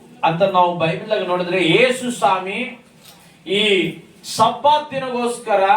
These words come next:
ಸಬ್ಬತ್ ದಿನ ಎಷ್ಟು ಬೆಲೆ ಉಳ್ಳದಂತ ದೇವರು ವಾಕ್ಯದಾಗ ಬರೆಯಲ್ಪಟ್ಟಿದ್ದಾನೆ ಅನ್ನೋದು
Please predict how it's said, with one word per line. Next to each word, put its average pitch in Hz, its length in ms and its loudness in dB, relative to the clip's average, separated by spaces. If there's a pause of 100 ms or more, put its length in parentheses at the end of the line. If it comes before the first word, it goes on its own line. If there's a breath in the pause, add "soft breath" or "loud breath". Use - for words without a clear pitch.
(320)
ಸಬ್ಬತ್ 262 480 2
ದಿನ 262 100 -8
ಎಷ್ಟು 240 880 -2 (520)
ಬೆಲೆ 254 320 4
ಉಳ್ಳದಂತ 277 600 -4 (140)
ದೇವರು 214 400 2
ವಾಕ್ಯದಾಗ 208 460 -2
ಬರೆಯಲ್ಪಟ್ಟಿದ್ದಾನೆ 165 760 -4
ಅನ್ನೋದು 135 640 -6